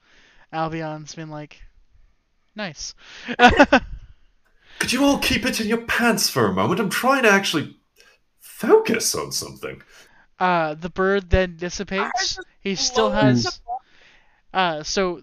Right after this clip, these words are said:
Speaker 1: uh, so Nee dissipates a little bit. He's still there. He's just very, he's more,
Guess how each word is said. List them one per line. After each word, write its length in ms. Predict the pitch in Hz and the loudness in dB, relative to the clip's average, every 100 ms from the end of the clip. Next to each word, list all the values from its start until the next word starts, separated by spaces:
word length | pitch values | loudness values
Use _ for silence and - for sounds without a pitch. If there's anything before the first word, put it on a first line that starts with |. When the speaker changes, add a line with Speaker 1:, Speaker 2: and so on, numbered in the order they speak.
| - | -4
Speaker 1:
uh, 260 | 190 175 165 | 0 0 0
so 220 | - 196 | -2 -2
Nee 320 | 190 220 254 | -2 -4 -4
dissipates 500 | 214 202 - 233 226 | -6 -6 -4 -4 -4
a 60 | 240 | -4
little 160 | 190 | -6
bit. 140 | 165 160 | -6 -8
He's 180 | 180 175 | -4 -2
still 400 | - - 262 269 | -2 0 0 0
there. 580 | 220 233 180 151 160 - _ - - | 2 2 2 -2 -8 -16 _ -20 -16
He's 200 | - 208 | -4 -2
just 240 | 190 185 - | -2 -4 -6
very, 400 | 180 190 190 180 | -2 0 0 -2
he's 160 | 190 | -6
more, 500 | 180 190 190 180 170 | -6 -2 -2 -2 -6